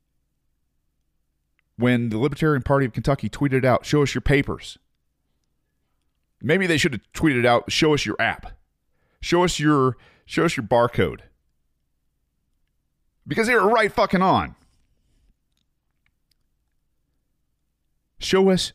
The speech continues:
your papers, and you can get back to life in New York City. Until maybe we say, "No, you gotta have another shot.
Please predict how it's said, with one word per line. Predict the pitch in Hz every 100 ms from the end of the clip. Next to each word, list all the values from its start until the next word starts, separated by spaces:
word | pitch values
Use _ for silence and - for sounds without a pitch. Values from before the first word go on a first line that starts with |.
| -
your | 131
papers, | - 131 113 80 69 - - -
and | 90 107
you | 143 156 147 - _ -
can | 98
get | 85 117 131 _
back | 87 95 87 85 - _ _
to | - 85
life | 85 87 76 - - _ _ _ _ _ _ _ _ _ -
in | 85 73 82
New |
York | 98 90 82
City. | - 90 65 - _ _ - - -
Until | 202 185 - 247 170 131 - _ _ _ _ _
maybe | 87 95 117 123 78 69 76 _ _ _ _ _ _
we | - 101
say, | - 95 95 98 -
"No, | - 117 139 - _ _ _ -
you | 101
gotta | 113 104
have | 98 87
another | 87 92 82
shot. | - 73 -